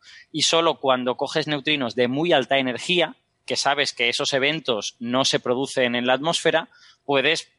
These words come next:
pues, garantizar razonablemente que esos son neutrinos que no vienen de la atmósfera terrestre y, por lo tanto, que vienen de algún otro sitio. Eso ya lo hace difícil, porque,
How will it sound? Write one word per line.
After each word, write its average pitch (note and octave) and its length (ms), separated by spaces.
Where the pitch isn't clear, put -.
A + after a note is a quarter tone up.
pues, G2+ 220
garantizar A#2 1000
razonablemente C#3 800
que - 80
esos C#3+ 160
son D3 140
neutrinos C#3+ 480
que C3 160
no B2+ 160
vienen C3 240
de C3 80
la A#2+ 60
atmósfera A#2 420
terrestre C3+ 360
y, - 40
por A2+ 100
lo G#2 60
tanto, B2 240
que A#2+ 80
vienen C3 240
de B2 80
algún A#2 240
otro A#2 200
sitio. - 240
Eso C3 140
ya D#3+ 120
lo F3 80
hace F3 120
difícil, C#3 420
porque, A#2+ 480